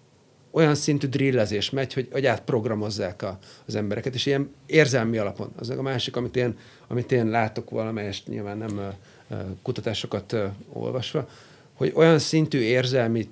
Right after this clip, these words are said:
turbulencia megy a közösség médiában, és rájátszanak az érzelmek fölfokozására, mert egyszerűen azért jó, mert, mert kikapcsolja a kognitív funkciókat, nem gondolkozik az ember, hanem ordibál, meg megsértődik, meg, ö, meg, ö,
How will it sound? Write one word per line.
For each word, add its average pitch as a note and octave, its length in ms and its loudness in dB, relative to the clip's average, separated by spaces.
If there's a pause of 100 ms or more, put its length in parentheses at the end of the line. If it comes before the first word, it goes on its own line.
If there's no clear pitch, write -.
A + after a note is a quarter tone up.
(120)
turbulencia A2+ 800 2
megy G#2 260 -2
a F#2+ 80 -4
közösség A#2 400 -6
médiában, B2+ 280 -2
és A#2+ 100 0
rájátszanak C3+ 600 4
az A2+ 100 -2
érzelmek G#2+ 380 -2
fölfokozására, C3 760 -4
mert D3 160 -2 (100)
egyszerűen D#3 340 -2
azért C3+ 260 2
jó, C#3+ 160 6
mert, C#3+ 300 2 (320)
mert C3 200 -2
kikapcsolja G#2+ 540 0
a G2 40 -4
kognitív G2 460 -4
funkciókat, - 460 -6
nem C3+ 160 0
gondolkozik A2 520 0
az A2 100 -6
ember, C#3+ 260 0
hanem C#3+ 380 -2
ordibál, G#2+ 560 0 (340)
meg - 140 -8
megsértődik, B2 840 0
meg, F#2+ 220 -4
ö, G2+ 120 -4 (140)
meg, G2 260 -8
ö, G2+ 160 -8